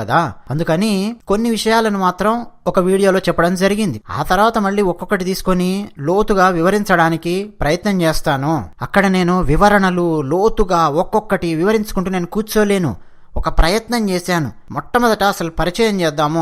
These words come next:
అస్త్రాలు, శస్త్రము, వాటిని పరిచయం చేద్దాము అన్నటువంటి సంకల్పం. ఇదిగో ఇలా ఒక్కొక్క వీడియో మాట్లాడుతుంటే మరికొన్ని విషయాలు లోతుగా బయటకు వస్తూ ఉంటాయి. కాబట్టి నాకు ఆ సమయాన్ని కూడా ఇవ్వాలి అని కామెంట్స్ రాసే వాళ్ళందరినీ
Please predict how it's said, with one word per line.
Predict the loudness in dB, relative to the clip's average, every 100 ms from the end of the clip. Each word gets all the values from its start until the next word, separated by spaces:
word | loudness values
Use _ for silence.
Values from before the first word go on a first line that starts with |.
| -2
అస్త్రాలు, | -4 0 2 2 0 -2
శస్త్రము, | -6 -4 -4 -2 0
వాటిని | 0 -2 -4
పరిచయం | -2 -2 -2 -2
చేద్దాము | -2 -2 -2
అన్నటువంటి | -4 -4 -6 -4 -6
సంకల్పం. | 0 -2 0 -4 -6 -6
ఇదిగో | 0 0 2
ఇలా | 2 4 2
ఒక్కొక్క | 0 -2 0
వీడియో | -2 2 2 2
మాట్లాడుతుంటే | 2 0 0 -2 -2 0
మరికొన్ని | 0 0 -2 -2
విషయాలు | -2 0 0
లోతుగా | 0 0 0
బయటకు | 0 -2 -6
వస్తూ | -2 -2
ఉంటాయి. | 0 -2 -4 -10 -18 -2
కాబట్టి | 2 2 0 -2 -2 -6 -10 0 2
నాకు | 4 4 4
ఆ | 4 0
సమయాన్ని | 2 2 2 0 0
కూడా | 2 2 2 -4 -4 0
ఇవ్వాలి | 4 4 4 0
అని | 0 -2 -6 -12 -2 2
కామెంట్స్ | 4 2 2 2
రాసే | 2 2 2
వాళ్ళందరినీ | 2 0 0 -2